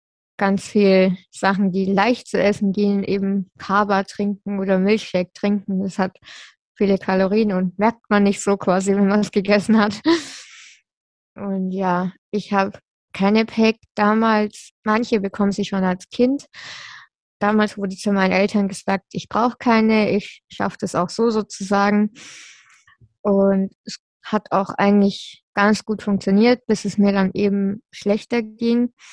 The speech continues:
Und ja, das Essen wurde halt immer schwieriger und mühseliger. Inzwischen ist es wieder ein bisschen besser. Ähm, ja, aber ich möchte halt einfach keine pec,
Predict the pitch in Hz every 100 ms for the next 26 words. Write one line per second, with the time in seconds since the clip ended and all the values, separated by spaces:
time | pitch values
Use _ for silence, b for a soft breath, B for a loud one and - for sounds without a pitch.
0 | B B B B B B B _ _ _
1 | 214 208 208 208 202 202 196 190 - -
2 | 196 190 190 190 - 190 208 196 185 -
3 | _ - 202 196 202 190 196 196 254 262
4 | 220 202 202 202 202 - 214 208 208 226
5 | - 214 202 196 202 196 196 196 - 208
6 | - 214 - 180 190 190 185 - 175 185
7 | 196 214 208 - B B B B B _
8 | _ _ _ _ _ _ _ _ _ -
9 | 214 196 196 185 185 190 190 B _ _
10 | _ - 208 196 196 202 196 214 - 208
11 | 214 - 202 190 190 202 190 - 196 190
12 | - 202